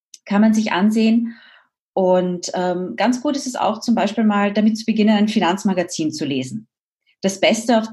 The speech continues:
auf der Welt ist eigentlich die Financial Times, wenn man Englisch spricht. Das Handelsblatt ist, ist auch ganz in Ordnung, in Deutschland zum Beispiel. Die kann man sich mal kaufen, um sich immer in die verschiedenen Wirtschaftsthemen einzulesen.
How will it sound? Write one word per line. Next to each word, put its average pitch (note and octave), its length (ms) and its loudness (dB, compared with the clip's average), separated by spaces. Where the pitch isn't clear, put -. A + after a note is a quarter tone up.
auf F#3+ 120 -4
der F#3+ 120 0
Welt F#3 160 0
ist - 80 -8
eigentlich F#3 140 -2
die G#3 120 -4
Financial F3+ 460 -2
Times, D#3+ 640 -2
wenn F3+ 100 -2
man F3+ 100 0
Englisch G#3 340 0
spricht. B3 420 0
Das G3 200 -2
Handelsblatt F#3+ 720 2
ist, - 380 -16
ist - 120 -10
auch A3 220 -2
ganz A#3 260 2
in A3+ 100 2
Ordnung, A3+ 580 0
in F3+ 140 -8
Deutschland G#3 440 -2
zum A#3 140 -2
Beispiel. A3 580 -4
Die B3 140 4
kann A#3 140 2
man G#3+ 100 4
sich - 160 -6
mal G3+ 120 0
kaufen, F#3+ 400 -2
um A3+ 140 2
sich A#3 120 2
immer A3+ 140 4
in G#3+ 120 2
die G#3 80 -6
verschiedenen G3+ 500 0
Wirtschaftsthemen F#3+ 720 -4
einzulesen. C3+ 800 -10